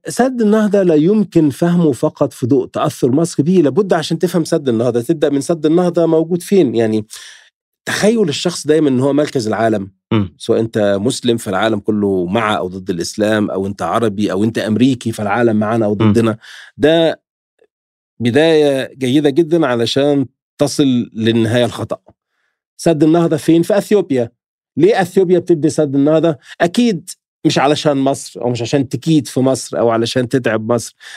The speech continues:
Speaker 1: أثيوبيا عندها احتياجات ما قررت على أساس تبني سد النهضة. هل أثيوبيا بت-، بتقوم بشكل ما من أشكال التعاون الدولي الطيب وحسن الجوار؟ لا، واضح إنه لا.
Speaker 2: مم.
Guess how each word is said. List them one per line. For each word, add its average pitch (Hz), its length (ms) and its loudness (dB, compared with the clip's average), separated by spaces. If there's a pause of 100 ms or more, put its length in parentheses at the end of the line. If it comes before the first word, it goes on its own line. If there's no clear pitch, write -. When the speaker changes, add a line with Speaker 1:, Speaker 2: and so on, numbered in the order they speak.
(100)
Speaker 1:
أثيوبيا 170 320 2
عندها 151 200 0
احتياجات 165 640 0
ما 131 180 0
قررت 123 400 0
على 110 140 0
أساس 110 460 -6
تبني 120 220 2
سد 110 260 -4
النهضة. 104 340 -2 (320)
هل 196 180 2
أثيوبيا 170 540 0 (120)
بت-، 120 420 -8
بتقوم 165 540 -2
بشكل 165 380 0
ما 165 120 2
من 156 80 0
أشكال 151 300 -2
التعاون 135 420 0
الدولي 123 300 -2
الطيب 156 420 2
وحسن 127 300 -4
الجوار؟ 147 360 2 (240)
لا، - 360 0
واضح 180 340 0
إنه 160 180 2
لا. 160 240 2
Speaker 2:
مم. 110 260 -2